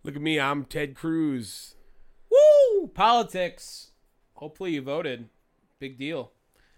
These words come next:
Speaker 2: in this whole election. Oh, my God. I had to work Tuesday, the election night at the station, bro. Oh, that was brutal. But, uh, made it through.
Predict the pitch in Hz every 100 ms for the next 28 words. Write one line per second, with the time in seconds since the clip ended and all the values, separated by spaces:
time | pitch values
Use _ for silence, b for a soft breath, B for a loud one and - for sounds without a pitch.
0 | _ - 123 - 127 120 131 135 - 110
1 | 107 _ _ - 135 120 101 120 113 110
2 | 113 110 113 107 - 113 113 123 120 120
3 | 110 104 107 - 120 120 117 - - 110
4 | 107 131 120 120 120 120 _ _ _ _
5 | _ _ _ _ _ - - - - -
6 | - 50 - - - - - b b -
7 | 127 120 113 113 110 107 104 104 113 151
8 | 151 170 147